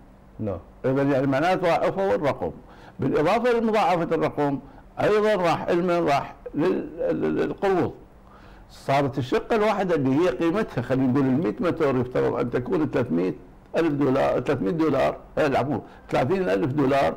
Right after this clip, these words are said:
Speaker 2: أصبحت مائة وخمسين ألف دولار، مائة وخمسين مليون دينار عراقي.
Speaker 1: طيب، مشروع
Speaker 2: هسه
Speaker 1: كمشروع
Speaker 2: هذا بدنا نحكي
Speaker 1: بسماية
Speaker 2: على بسماية.
Speaker 1: بهذه الضخامة
Speaker 2: خلي،
Speaker 1: وهذه
Speaker 2: خلي
Speaker 1: الأسعار ممكن أن يساهم بحل أزمة السكن إذا كانت الحكومة اعتمدت،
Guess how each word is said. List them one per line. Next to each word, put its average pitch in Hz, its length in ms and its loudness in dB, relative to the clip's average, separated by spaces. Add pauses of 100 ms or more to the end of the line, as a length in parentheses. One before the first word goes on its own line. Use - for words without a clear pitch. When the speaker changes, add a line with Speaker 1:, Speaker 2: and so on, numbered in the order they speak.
(540)
Speaker 2:
أصبحت 175 520 -2
مائة 175 520 2
وخمسين 147 640 -2
ألف 196 180 0
دولار، - 360 -4 (220)
مائة 160 180 2
وخمسين 151 400 0
مليون 110 240 0
دينار 214 280 0
عراقي. 208 400 -2 (2500)
Speaker 1:
طيب، 143 180 0 (360)
مشروع 247 280 0
Speaker 2:
هسه 220 200 2
Speaker 1:
كمشروع 240 260 2
Speaker 2:
هذا 226 60 2
بدنا 233 220 0
نحكي 202 140 2
Speaker 1:
بسماية 151 60 2
Speaker 2:
على 180 180 2
بسماية. 131 340 -2
Speaker 1:
بهذه 185 520 2
الضخامة 156 640 0
Speaker 2:
خلي، 139 120 2
Speaker 1:
وهذه 170 140 2
Speaker 2:
خلي 165 120 2
Speaker 1:
الأسعار 156 500 0 (220)
ممكن 285 360 2
أن 247 120 2
يساهم 202 320 0
بحل 175 340 0
أزمة 156 360 0
السكن 156 440 0
إذا 147 220 0
كانت 147 400 0
الحكومة 147 600 -2
اعتمدت، 143 480 0